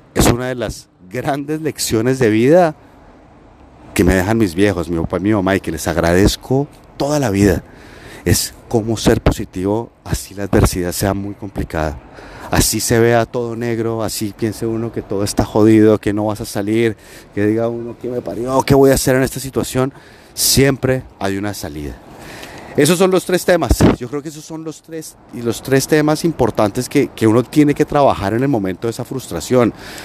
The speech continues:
¿Por qué? Pues tienes dos caminos. O te hundís y llegas al fracaso, o ya saben que en el fracaso o un mal momento, o sacas la cabeza y trabajas, y trabajas para seguir adelante.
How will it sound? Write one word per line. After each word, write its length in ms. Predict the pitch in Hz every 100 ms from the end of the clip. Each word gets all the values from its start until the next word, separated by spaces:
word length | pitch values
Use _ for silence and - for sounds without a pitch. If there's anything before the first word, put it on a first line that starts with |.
| - -
¿Por 180 | 135 120
qué? 300 | 165 175 139 - _ _ _
Pues 140 | 113 104
tienes 200 | 120 127
dos 160 | 131
caminos. 580 | - 127 127 95 - - - - - - - - - _ _ _ _ _
O 60 | 127
te 180 | - 110
hundís 600 | 95 107 202 285 - - - _ _ _ _ _ _ _ _
y 80 | 92
llegas 320 | 85 95 107
al 100 | 135
fracaso, 540 | - 113 - 107 - 190
o 200 | 131 71
ya 160 | 80 82
saben 260 | 95 95
que 100 | 85
en 220 | 80 71
el 100 | 71
fracaso 720 | 73 82 76 104 101 98 - 90
o 100 | 85
un 160 | 92
mal 180 | 95 98
momento, 580 | 95 98 104 - 151 123 - - - - - -
o 40 |
sacas 320 | 78 - 101
la 100 | 123
cabeza 320 | 131 95 92 -
y 20 |
trabajas, 560 | 113 95 82 85 85 87
y 100 | 92
trabajas 480 | 87 85 78 98 107
para 160 | 120
seguir 300 | - 78 95
adelante. 500 | 87 80 78 65 -